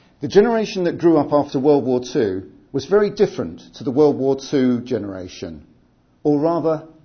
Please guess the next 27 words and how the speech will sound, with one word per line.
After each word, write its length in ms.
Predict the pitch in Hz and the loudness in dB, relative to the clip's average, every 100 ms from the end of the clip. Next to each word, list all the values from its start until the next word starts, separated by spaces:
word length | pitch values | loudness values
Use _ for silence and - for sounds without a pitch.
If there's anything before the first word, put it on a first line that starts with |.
| _ | _
they 120 | 151 139 | -4 -4
felt 520 | - 185 147 - - | -2 -2 -2 -4 -16
different. 600 | - - 87 - - - _ _ _ _ _ _ _ _ | -20 -18 -18 -18 -20 -20 _ _ _ _ _ _ _ _
The 80 | 139 | -4
young 320 | 123 185 208 | 0 2 2
did 160 | 175 139 | 0 0
not 160 | 180 | 0
want 240 | 151 160 147 | 2 2 0
to 80 | 143 | -2
be 140 | 147 | 0
like 220 | 139 139 | 0 0
their 200 | 139 127 | 0 0
parents. 760 | 127 160 147 101 78 - - - _ _ _ | -2 -4 -4 -4 -10 -18 -20 -20 _ _ _
They 160 | 143 | 0
embraced 520 | 147 127 147 165 160 147 | 0 0 0 -2 -4 -2
modernism, 720 | 151 131 117 101 90 85 82 _ _ | 0 0 -4 -6 -10 -14 -18 _ _
the 60 | 127 | -12
shock 380 | - 170 - | -4 -2 -2
of 80 | 104 | -8
the 100 | 123 | -8
new. 380 | 123 135 87 80 - _ _ _ _ _ _ _ _ _ _ _ | -4 -4 -4 -10 -18 _ _ _ _ _ _ _ _ _ _ _
Some 360 | - - 226 208 | -8 0 0 0
were 100 | 185 | -2
proud 540 | 180 214 180 92 95 | -2 -2 -2 -2 -8
of 80 | 98 | -10
the 80 | 117 | -12
part 400 | - 143 143 | -2 0 0